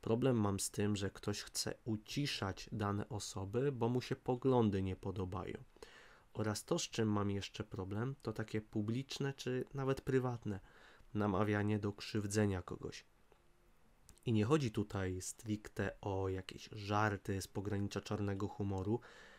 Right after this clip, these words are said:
ale takie jawne nawoływanie na przykład do pobicia, tak jak w przypadku koncertu Pei, który coś tam się nie podobało i krzyknął do swoich fanów: „Wiecie, co z nim zrobić”.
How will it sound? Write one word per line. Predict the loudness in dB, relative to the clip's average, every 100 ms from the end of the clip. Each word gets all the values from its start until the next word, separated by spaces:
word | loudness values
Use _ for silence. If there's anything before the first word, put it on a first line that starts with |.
| -20 -14 -2
ale | 2 2 0
takie | -4 -2 0 0 -4 -16 -10 -2
jawne | 0 2 0 2 2 2 -2 -14 -20 _ _
nawoływanie | 0 2 6 6 6 2 2 2 0 -2
na | -4 -2
przykład | -2 -4 0 0 0
do | 2 2 2 0
pobicia, | 2 2 0 -4 -6 -10 -2
tak | 2
jak | 2 -2
w |
przypadku | -2 -2 0 -4 -4 -4 0 0 -2 -8 -10 -10 -16 -20 -20 -6
koncertu | 0 2 2 2 0 -4
Pei, | 0 4 4 4 0 -12 -20 -20 -16
który | 0 2 2 2 0 -2 -8 -20 -20 _ -20 -20 -4
coś | 0 0
tam | 2 2
się | 4 2
nie | 2
podobało | 0 2 2 4 6 8 8 6
i | 4 2 -2
krzyknął | -2 0 2 4 4
do | 6 6 6 2
swoich | 0 2 2 2 -2
fanów: | 2 6 6 4
„Wiecie, | 4 4 4 2
co | 2
z | 4
nim | 4 4
zrobić”. | 2 0 -4 -10